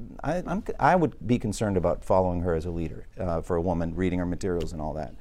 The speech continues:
And J D as well. I mean, J D is a friend of mine. I just don't get it. And, and the thing that's odd about J D is he says that there are two different things prohibited in First Timothy two, and yet he thinks, I don't, I don't, I don't follow his exegesis at all.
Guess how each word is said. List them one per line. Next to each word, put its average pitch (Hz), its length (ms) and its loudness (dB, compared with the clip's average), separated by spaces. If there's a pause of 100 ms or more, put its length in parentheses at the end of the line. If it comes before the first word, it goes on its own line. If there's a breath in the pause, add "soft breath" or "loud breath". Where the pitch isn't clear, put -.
(440 loud breath)
And 151 120 2
J 170 180 6
D 170 200 6
as 135 100 4
well. 170 200 8
I 113 60 6
mean, 107 140 4
J 143 140 4
D 170 80 0
is 170 100 -2
a 143 60 0
friend 180 240 0
of 117 60 -2
mine. 80 180 -2
I 95 80 2
just 143 180 -4
don't 147 180 0
get 151 160 -2
it. - 120 -8 (260 loud breath)
And, 110 140 0
and 123 300 6
the 120 80 0
thing 208 220 6
that's - 200 6
odd 139 180 12
about 113 200 12
J 101 180 8
D 147 160 6
is 117 140 4
he 110 100 6
says 127 460 8 (160 soft breath)
that 135 160 10
there 139 100 12
are 127 60 8
two 156 160 2
different 147 280 6
things 143 200 4
prohibited 147 480 4
in 90 80 -2
First 107 240 -2
Timothy 120 260 0
two, 160 260 -2 (220 soft breath)
and 117 160 6
yet 113 140 10
he 117 100 0
thinks, - 460 0 (440 loud breath)
I 160 120 10
don't, 208 200 8
I 170 100 10
don't, 196 220 8 (140)
I 147 140 12
don't 196 200 8
follow 131 440 12
his 113 220 8
exegesis 90 600 2
at - 120 -6
all. - 160 -10